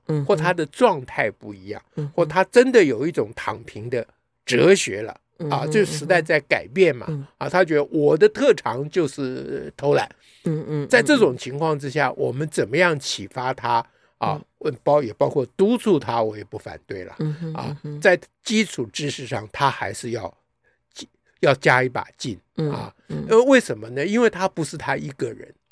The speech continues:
Speaker 1: 是。
Speaker 2: 他是要为整个国家负责的。
Speaker 1: 嗯，嗯。
Speaker 2: 他是要为我们群体负责的。
Speaker 1: 嗯。
Speaker 2: 对不对？他，就是说我们这个国家弄到，呃，又恢复到以前百分之八十的不认字、不认得字，那像话吗？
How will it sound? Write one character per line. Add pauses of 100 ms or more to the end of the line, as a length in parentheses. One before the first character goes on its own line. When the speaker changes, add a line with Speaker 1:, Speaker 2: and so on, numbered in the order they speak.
(120)
Speaker 1:
是。
Speaker 2:
他
是
要
为
整
个
国
家
负
责
的。
Speaker 1:
嗯，
嗯。
Speaker 2:
他
是
要
为
我
们
群
体
负
责
的。 (240)
Speaker 1:
嗯。 (260)
Speaker 2:
对
不
对？
他， (280)
就
是
说
我
们
这
个
国
家
弄
到， (520)
呃， (140)
又
恢
复
到
以
前
百
分
之
八
十
的
不
认
字、 (140)
不
认
得
字，
那
像
话
吗？